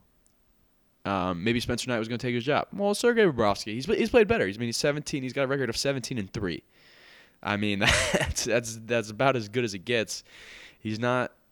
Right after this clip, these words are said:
playing, like, the lights out hockey that he was his Vezina years, but he kinda doesn't have to when he's got guys up front that are doing the job for him. I said Sam Bennett back there. I didn't, I didn't mean to say that. I meant to say, um, Sam Reinhart,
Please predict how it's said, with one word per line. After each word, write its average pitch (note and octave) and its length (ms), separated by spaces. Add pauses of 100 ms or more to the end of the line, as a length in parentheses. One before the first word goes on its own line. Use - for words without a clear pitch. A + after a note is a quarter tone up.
playing, G2+ 460
like, F2+ 240
the F#2 100
lights G2 380
out F#2 260
hockey F#2+ 380
that F2+ 120
he F#2+ 120
was F2+ 240
his F2 160
Vezina D3 400
years, G#2+ 240
but A2 60
he B2 60
kinda A#3 260
doesn't F#3+ 200
have E3 280
to D2+ 140
when G2 140
he's G2+ 140
got G#2 180
guys G2+ 360
up F2+ 140
front G2+ 360 (520)
that F#2+ 80
are F#2+ 60
doing G2 180
the F#2 80
job F#2 300
for F2+ 240
him. E2+ 80
I F#2 80
said A#2+ 260
Sam G#2+ 320
Bennett F2+ 300
back E2+ 240
there. F2 160
I F2+ 120
didn't, F2+ 320 (160)
I F#2 100
didn't F2+ 120
mean F2 140
to - 80
say E2+ 240
that. E2+ 180
I - 20
meant F#2+ 200
to - 80
say, F2+ 320
um, E2+ 480 (640)
Sam G#2 480
Reinhart, E2+ 580